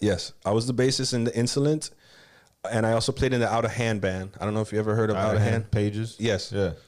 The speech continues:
Speaker 1: So
Speaker 2: yeah.
Speaker 1: I was the bass player for them for about three years
Speaker 2: Okay.
Speaker 1: as well, too.
Speaker 2: And then when you start doing hip hop, it's like,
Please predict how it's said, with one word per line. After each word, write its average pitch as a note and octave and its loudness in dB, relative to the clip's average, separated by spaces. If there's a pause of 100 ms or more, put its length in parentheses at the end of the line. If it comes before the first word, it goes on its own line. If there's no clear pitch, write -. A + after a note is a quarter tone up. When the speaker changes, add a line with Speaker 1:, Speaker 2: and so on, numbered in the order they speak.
Speaker 1:
So A2 -2
Speaker 2:
yeah. G#2+ 2
Speaker 1:
I A2 4
was G#2+ 0
the A#2 2
bass A2+ 0
player G#2 0
for G2+ -4
them G#2 0
for G2+ 0
about G2+ -2
three G#2 -2
years G2 -4
Speaker 2:
Okay. F2+ -2 (100)
Speaker 1:
as G2 -2
well, G2 2
too. G2+ -6
Speaker 2:
And G#2 -2
then A#2 -2 (180)
when G2 -4
you A#2+ 0
start A2+ -2
doing G2+ -2
hip C3+ 0
hop, F2+ -2
it's F2+ -10
like, F2 -2